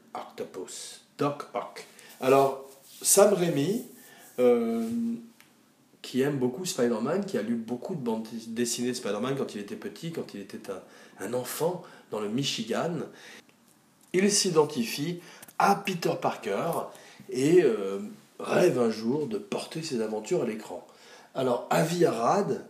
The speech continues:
lui permet, euh, de réaliser son rêve, et, euh, tout d'un coup, son Spider-Man avec Tobey Maguire, étrange casting. Euh, à l'époque, ça devait être DiCaprio dans un film de James Cameron, qui ne verrait jamais le jour.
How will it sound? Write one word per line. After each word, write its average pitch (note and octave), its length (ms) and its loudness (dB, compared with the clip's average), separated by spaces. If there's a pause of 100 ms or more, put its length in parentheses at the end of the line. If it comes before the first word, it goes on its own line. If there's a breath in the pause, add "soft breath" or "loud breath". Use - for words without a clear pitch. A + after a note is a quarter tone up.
(100)
lui A#2+ 160 -2
permet, A#2+ 460 0
euh, G2+ 520 -2
de G#2 200 -10
réaliser A#2+ 480 -2
son G#2 220 -2
rêve, C#3+ 480 -2 (420 loud breath)
et, F3 240 10
euh, A#2 320 4 (360)
tout F3 120 -2
d'un B2 140 6
coup, D3+ 360 -2
son E3 240 -2
Spider-Man C3+ 640 2
avec A2+ 260 -2
Tobey E3+ 260 2
Maguire, A2+ 680 -4
étrange G3 460 0
casting. D3 580 -2 (480 loud breath)
Euh, A#2+ 180 2
à B2 60 -2
l'époque, C3+ 380 2
ça C#3+ 100 0
devait B2 180 0
être D#3 300 0
DiCaprio C#3 760 -2
dans B2 180 -2
un G#2 40 -4
film D3 200 -8
de A2+ 120 0
James D3 220 -2
Cameron, A#2+ 560 -2 (160)
qui - 80 -10
ne A2 100 -4
verrait A2 260 0
jamais C3 240 -2
le A2 60 -2
jour. A#2 540 -6